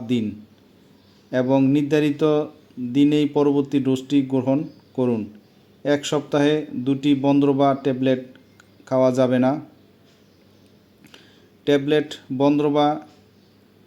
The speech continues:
এটা অবশ্যই চিকিৎসকের পরামর্শ ছাড়া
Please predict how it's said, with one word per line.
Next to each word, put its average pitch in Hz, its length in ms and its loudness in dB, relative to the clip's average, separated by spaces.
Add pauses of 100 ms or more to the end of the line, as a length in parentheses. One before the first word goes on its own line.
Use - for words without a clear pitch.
(400)
এটা 135 280 -2
অবশ্যই 143 520 0 (220)
চিকিৎসকের 147 580 -2
পরামর্শ 139 540 0
ছাড়া 135 300 -2